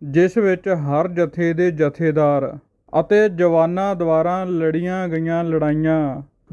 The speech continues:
ਯੁੱਧ ਗਤੀਵਿਧੀਆਂ, ਫਤਿਹ ਪ੍ਰਾਪਤ ਅਤੇ ਯੁੱਧਾਂ ਵਿੱਚ ਮਾਰੇ ਗਏ ਸੈਨਿਕਾਂ ਦਾ ਹਿਸਾਬ ਕਿਤਾਬ ਰੱਖਿਆ ਜਾਂਦਾ ਸੀ। ਨਵਾਬ ਕਪੂਰ ਸਿੰਘ ਹੁਣ ਬਹੁਤ ਬੁੱਢੇ ਹੋ ਗਏ ਸਨ।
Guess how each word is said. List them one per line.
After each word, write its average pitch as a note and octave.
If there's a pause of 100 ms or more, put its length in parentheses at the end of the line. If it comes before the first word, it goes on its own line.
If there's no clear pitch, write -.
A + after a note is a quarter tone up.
ਯੁੱਧ F3+
ਗਤੀਵਿਧੀਆਂ, F3 (340)
ਫਤਿਹ G#3
ਪ੍ਰਾਪਤ E3+ (360)
ਅਤੇ F#3 (160)
ਯੁੱਧਾਂ E3
ਵਿੱਚ F#3+
ਮਾਰੇ D#3+
ਗਏ E3+
ਸੈਨਿਕਾਂ D#3
ਦਾ C#3+ (240)
ਹਿਸਾਬ E3
ਕਿਤਾਬ F#3+
ਰੱਖਿਆ E3+
ਜਾਂਦਾ D3+
ਸੀ। C#3+ (420)
ਨਵਾਬ D#3
ਕਪੂਰ E3+
ਸਿੰਘ F#3
ਹੁਣ F3
ਬਹੁਤ D#3+
ਬੁੱਢੇ D#3+
ਹੋ D#3+
ਗਏ D3+
ਸਨ। E3